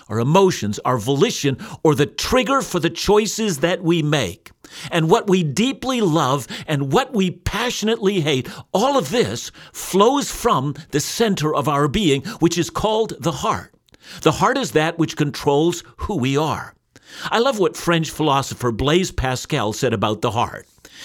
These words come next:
He said, "The heart has its reasons the mind knows nothing of." Now, what was he saying?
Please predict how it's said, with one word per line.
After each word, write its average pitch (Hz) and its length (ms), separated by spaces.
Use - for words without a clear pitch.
He 202 100
said, 180 260
"The 165 80
heart 170 520
has 175 180
its 208 240
reasons 151 680
the 143 100
mind 156 500
knows 135 260
nothing 120 340
of." 139 400
Now, 180 100
what 170 240
was 135 200
he 110 140
saying? 120 460